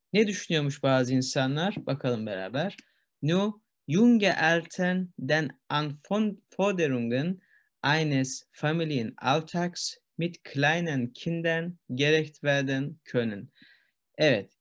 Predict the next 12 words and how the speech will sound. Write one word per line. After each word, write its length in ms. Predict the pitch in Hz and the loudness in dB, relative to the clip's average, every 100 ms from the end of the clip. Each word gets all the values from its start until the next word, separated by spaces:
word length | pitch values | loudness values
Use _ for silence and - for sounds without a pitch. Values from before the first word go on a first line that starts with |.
| _ | _
ilk 220 | 196 220 | 0 0
sitattaki 680 | - 139 147 127 - 120 117 | -4 -2 0 0 0 -4 -4
gibi, 300 | 98 85 104 _ - | -8 -10 -12 _ -2
değil 120 | 208 | 0
mi? 200 | 135 101 _ _ _ | 0 -4 _ _ _
Sadece, 960 | - - 185 233 214 165 147 160 196 214 _ | -6 2 4 4 2 0 2 2 2 -4 _
sadece 960 | - - 151 165 143 123 123 127 165 185 _ _ _ _ 113 | -10 0 2 2 2 -2 0 0 -2 -8 _ _ _ _ -6
genç 600 | 123 139 160 180 - - - 127 | 0 2 2 -2 -4 -14 -6 -2
ebeveynler 1120 | 127 123 127 127 120 120 113 90 - - - _ _ _ _ - | 0 0 0 0 0 0 -2 -4 -10 -14 -18 _ _ _ _ -4
neyle 440 | 131 160 180 156 | 0 2 2 0
başa 240 | 123 120 110 | -2 -4 -8
çıkabilirler? 1080 | - 120 113 104 101 110 135 208 - - | -6 -4 -4 -4 -4 0 0 0 -6 -16